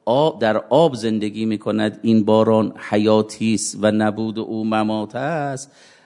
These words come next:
برای انسان علاوه بر این که این تکوین رو دارد، برای او حکم پیدا می‌کند که این یا شاکر است یا غیر شاکر است، یا نسبت به این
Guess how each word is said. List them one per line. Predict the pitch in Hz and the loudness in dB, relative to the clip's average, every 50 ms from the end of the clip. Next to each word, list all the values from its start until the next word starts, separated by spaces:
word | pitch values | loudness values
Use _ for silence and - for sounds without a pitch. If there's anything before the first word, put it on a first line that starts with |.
| _ _ _ | _ _ _
برای | - 110 110 117 120 123 120 123 139 160 175 185 175 165 147 - 104 | -10 -2 0 2 2 2 2 2 2 4 4 2 2 0 -2 -2 -2
انسان | 113 113 107 101 - - 104 101 101 107 - _ | -2 -2 -2 -6 -6 -6 -6 -6 -6 -8 -8 _
علاوه | - 143 170 180 175 165 151 131 113 107 | -2 -2 2 2 4 4 4 2 0 -2
بر | 110 110 101 | -4 -6 -6
این | 107 107 104 98 | -4 -8 -10 -10
که | - - - 107 107 - | -12 -10 -10 -10 -10 -8
این | - 104 107 110 110 107 101 - - | -6 -4 -4 -2 -2 -4 -6 -8 -8
تکوین | - 110 107 - - 95 104 107 104 90 | -10 -10 -10 -8 -8 -2 0 0 0 0
رو | 104 104 | -2 -4
دارد، | 101 107 107 107 107 110 117 139 156 170 180 175 180 - _ _ _ _ _ _ _ _ - | -2 -2 0 0 0 0 -2 -2 -2 -4 -6 -8 -10 -16 _ _ _ _ _ _ _ _ -10
برای | 107 107 117 117 117 113 117 113 104 104 | -4 -2 0 0 0 0 0 -2 -2 -2
او | 110 135 147 131 | -4 -6 -6 -4
حکم | 127 135 160 170 160 - | -2 -2 -2 -2 -6 -8
پیدا | - 190 180 147 143 131 123 | -6 -6 -4 -2 -4 -4 -4
می‌کند | 123 120 - - 113 113 113 110 110 107 - | -4 -8 -8 -8 -6 -4 -2 -4 -4 -4 -8
که | - - 110 | -10 -8 -8
این | - - 123 139 143 131 117 | -4 0 0 2 2 2 2
یا | 110 120 135 147 151 | 4 4 4 4 4
شاکر | 147 - - - 113 107 - - 135 147 | 0 -2 -2 -2 -2 -2 -2 -2 0 2
است | 143 135 127 123 - - - - _ _ _ _ _ _ _ _ _ _ | 2 2 2 0 -2 -6 -12 -14 _ _ _ _ _ _ _ _ _ _
یا | - 104 104 104 107 120 135 151 | -8 -6 -4 0 4 6 6 4
غیر | 147 139 123 113 110 107 107 | 4 4 2 2 4 2 0
شاکر | 104 - 113 107 101 - - 120 131 | 0 0 -2 -2 -2 -2 -2 -2 0
است، | 143 127 117 90 - - - _ _ _ _ _ _ _ _ _ _ | 0 -2 -4 -6 -10 -12 -14 _ _ _ _ _ _ _ _ _ _
یا | - 104 110 123 135 147 | -4 0 2 4 4 4
نسبت | 143 131 117 - - - 120 110 - - | 2 0 -2 -2 -4 -4 -4 -4 -2 -4
به | 101 - 104 | -4 0 0
این | - - - 127 131 143 147 139 127 123 117 | -2 0 0 2 2 4 4 4 2 2 -2